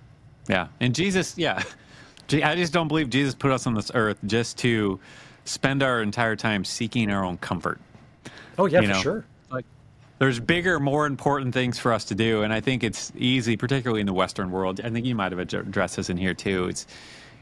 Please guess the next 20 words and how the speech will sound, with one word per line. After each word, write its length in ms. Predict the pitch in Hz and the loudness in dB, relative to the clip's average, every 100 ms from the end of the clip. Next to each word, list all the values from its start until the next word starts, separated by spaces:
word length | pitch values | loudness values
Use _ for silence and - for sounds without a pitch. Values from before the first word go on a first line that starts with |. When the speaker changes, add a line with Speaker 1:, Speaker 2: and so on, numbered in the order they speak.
| - - | -20 0
Speaker 1:
easy 360 | 147 175 151 127 | 2 2 0 -2
for 200 | 131 113 | 0 0
us 180 | 107 | 0
to 80 | - | -2
get 200 | 104 117 | 0 -2
so 260 | - 117 107 | -2 -2 -2
focused 680 | - 127 113 - 101 - - | -2 0 0 0 -2 -2 -4
on 240 | 117 101 | -2 0
that 300 | 98 98 101 | 2 2 0
is 160 | 110 92 | -4 -4
the 80 | |
goal 260 | 98 98 98 | -2 0 0
of 100 | 90 | -2
life. 540 | 82 78 82 - - - - - - | -2 -2 -2 -10 -18 -20 -20 -20 -12
Just 180 | - - | -10 -4
Speaker 2:
Yeah. 60 | - | 2
Speaker 1:
how 240 | 110 113 | 2 2
can 220 | - 117 | -2 -2
we 100 | 107 | 0
make 340 | 92 92 90 | 0 0 -4